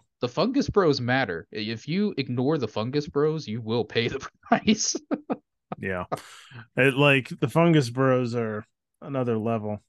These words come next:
Speaker 2: I love that we just call 'em Fungus Bros, but that's <laughs> instead of infected.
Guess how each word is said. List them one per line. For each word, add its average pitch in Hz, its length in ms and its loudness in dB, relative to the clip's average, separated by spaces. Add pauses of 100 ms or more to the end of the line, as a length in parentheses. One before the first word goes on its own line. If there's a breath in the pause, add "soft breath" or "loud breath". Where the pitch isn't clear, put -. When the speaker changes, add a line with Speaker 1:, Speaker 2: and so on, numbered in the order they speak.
(160)
Speaker 2:
I 123 120 -6
love 117 160 4
that 104 100 -2
we 101 140 -4
just - 180 -10
call 113 160 0
'em 101 80 -2
Fungus 101 400 -4
Bros, 98 400 -12
but 101 160 -8
that's - 320 -4
<laughs> - 320 -4
instead 170 440 2
of 131 80 4
infected. 113 640 -4